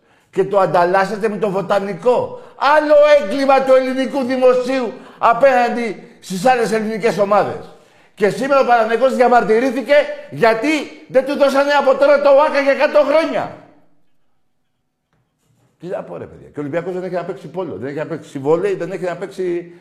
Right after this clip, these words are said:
πινκ-πονγκ, δεν έχει να παίξει τίποτα. Και ένα καραϊσκάκι που κάναμε, πήρε ο Κόκαλης δάνειο, το ξεχρεώνει ο Μαρινάκης, έβαλε και εκείνος κάποια λεφτά, το στήθηκε και μετά από σαράντα, έχουνε περάσει εβδομήντα τέσσερα,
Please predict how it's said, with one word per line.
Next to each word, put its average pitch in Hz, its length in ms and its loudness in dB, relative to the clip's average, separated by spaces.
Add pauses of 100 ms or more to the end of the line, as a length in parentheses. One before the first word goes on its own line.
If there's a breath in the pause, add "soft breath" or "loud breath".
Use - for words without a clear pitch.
(140 loud breath)
πινκ-πονγκ, 180 480 -8
δεν 190 120 -8
έχει 208 100 -4
να 214 100 0
παίξει 202 180 -6
τίποτα. 226 520 -8 (640)
Και 202 80 -4
ένα 233 160 -2
καραϊσκάκι 226 560 -2
που 170 160 -12
κάναμε, 175 600 -2 (880)
πήρε 240 180 2
ο 214 60 2
Κόκαλης 185 520 -2 (180)
δάνειο, 185 520 0 (140)
το 233 100 -2
ξεχρεώνει 220 460 -2
ο 220 40 -8
Μαρινάκης, 185 600 -2 (180)
έβαλε 233 300 -2
και 185 60 -4
εκείνος 180 300 -6
κάποια 160 260 -4
λεφτά, 135 300 -6
το 202 160 -10 (340 soft breath)
στήθηκε - 580 -8 (240)
και 185 120 -12
μετά 156 160 -12
από 190 140 -16
σαράντα, 156 460 -8
έχουνε 170 240 -10
περάσει 143 500 -12 (240 soft breath)
εβδομήντα 117 640 -8
τέσσερα, 123 580 -12